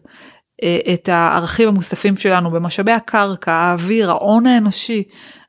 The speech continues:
המדהים שנמצא פה, מאות מהנדסים, מאות מהנדסים, אה, ורק אחר כך ללכת למדינה, לראות מה הדרך שבה היא יכולה להוסיף ערך, כיצד לייצר את התשתית הזאת, יחד עם המגזר העסקי,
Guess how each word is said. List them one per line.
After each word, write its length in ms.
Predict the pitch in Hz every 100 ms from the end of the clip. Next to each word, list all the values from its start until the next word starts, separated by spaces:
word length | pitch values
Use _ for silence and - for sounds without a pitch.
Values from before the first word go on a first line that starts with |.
| -
המדהים 460 | 190 196 202 226
שנמצא 460 | 220 208 196 - 214
פה, 140 | 311 226
מאות 680 | 202 - - 214 240 240 -
מהנדסים, 760 | 202 196 185 180 - 190 160
מאות 340 | 165 - 208 208
מהנדסים, 720 | 196 180 175 170 - 240 262 262 - - - - -
אה, 340 | 170 165 165 165
ורק 300 | 170 170 196
אחר 220 | 190 185
כך 240 | 180 175 -
ללכת 360 | 180 175 190
למדינה, 720 | 175 170 165 170 196 214 208 202
לראות 460 | 185 180 185 190 196
מה 420 | 190 214 208 196
הדרך 440 | 175 190 202 196
שבה 300 | - 180 196
היא 220 | 185 208
יכולה 360 | 202 - 180 175 170 - - - -
להוסיף 420 | 180 - 202 -
ערך, 300 | 190 202 - - _ _
כיצד 360 | 180 - 196
לייצר 380 | 185 165 - 247
את 80 | 240
התשתית 380 | 247 220 247 240
הזאת, 320 | 233 247 247 254 254 _ - - -
יחד 340 | 175 160 175
עם 60 | 175
המגזר 420 | 160 160 165 165
העסקי, 580 | 160 151 - 254 285